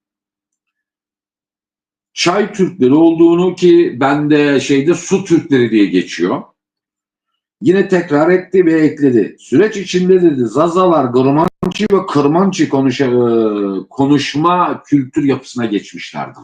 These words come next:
dedi. Tarihte nasıl Rum diye bir millet yok ise,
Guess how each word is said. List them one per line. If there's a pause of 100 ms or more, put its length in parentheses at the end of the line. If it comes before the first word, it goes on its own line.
(100)
dedi. (1400)
Tarihte
nasıl
Rum
diye
bir
millet
yok (640)
ise,